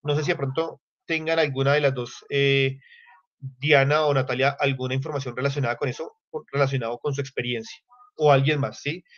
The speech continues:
Pero por lo general pasa eso, por más biológico, por, por, por más natural que sea. Obviamente hablo en el, en el caso particular de la leche materna, porque pues todos sabemos, obviamente, hacia dónde nos lleva la, la industria alimenticia y todos los compuestos que cada vez están llevando,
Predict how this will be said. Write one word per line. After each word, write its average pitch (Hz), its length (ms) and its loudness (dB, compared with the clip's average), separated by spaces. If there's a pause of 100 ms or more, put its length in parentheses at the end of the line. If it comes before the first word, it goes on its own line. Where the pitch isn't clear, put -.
(180)
Pero 180 440 6
por 156 100 0
lo 143 100 2
general 139 340 2
pasa 160 180 0
eso, 208 260 -4
por 127 140 -4
más 123 140 -2
biológico, 165 420 -4
por, 131 240 -6
por, 131 120 -4 (160)
por 127 120 -6
más 123 120 -6
natural 135 280 0
que 147 100 -4
sea. 135 240 2 (280)
Obviamente 196 420 6
hablo 214 200 6
en 208 60 4
el, 202 140 -2
en 156 100 -4
el 139 80 0
caso 165 520 -2
particular 139 420 -4
de 143 80 2
la 151 80 4
leche 135 180 -2
materna, 160 380 -2
porque 135 180 -8
pues 113 180 -14
todos 135 200 0
sabemos, 127 340 -2
obviamente, 135 380 -2 (420)
hacia 143 220 6
dónde 135 160 4
nos 127 140 0
lleva 123 220 2
la, 147 220 0
la 135 120 4
industria 123 380 -2
alimenticia 139 680 -4 (440)
y 143 360 2
todos 139 200 4
los 143 140 4
compuestos 135 420 -4
que 131 80 -10
cada 120 220 0
vez 131 140 2
están 131 200 -2
llevando, 135 460 2